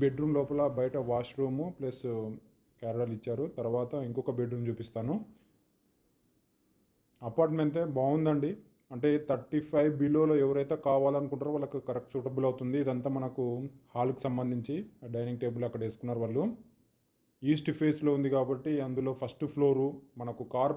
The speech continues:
పార్కింగ్ అని ఉంది. ఇది సెకండ్ బెడ్‌రూమ్. ఇలాంటి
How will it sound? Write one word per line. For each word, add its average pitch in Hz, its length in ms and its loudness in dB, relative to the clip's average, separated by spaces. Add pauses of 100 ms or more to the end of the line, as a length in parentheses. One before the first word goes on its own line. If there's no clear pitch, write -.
పార్కింగ్ 135 400 2
అని 131 120 -2
ఉంది. 127 140 -2
ఇది 127 120 -2 (120)
సెకండ్ 123 280 -6
బెడ్‌రూమ్. 117 320 -4 (2250)
ఇలాంటి 175 320 6